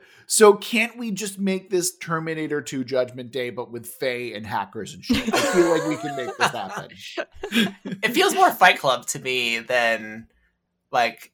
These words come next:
Speaker 2: physical post-apocalypse in the sense that, like, the structures we know about that keep us safe, like the, the banking structures, and for the Fae, the truth of their lineage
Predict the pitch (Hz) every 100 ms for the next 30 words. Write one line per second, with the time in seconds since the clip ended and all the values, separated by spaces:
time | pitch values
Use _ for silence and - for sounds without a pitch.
0 | _ - - 123 139 139 127 120 - -
1 | 127 - 123 - 113 120 131 135 147 131
2 | 165 151 143 147 131 117 110 - - _
3 | _ - _ _ - 156 - - 143 131
4 | - 170 143 147 143 113 110 127 131 135
5 | 135 123 - 123 113 - - 107 151 -
6 | - 117 _ _ 127 113 _ 123 113 -
7 | 135 131 123 123 - 113 - 113 110 113
8 | - - _ _ - 135 117 113 113 -
9 | 117 - 143 123 113 104 - - - 151
10 | 139 120 120 113 - 104 113 120 135 147
11 | 160 156 -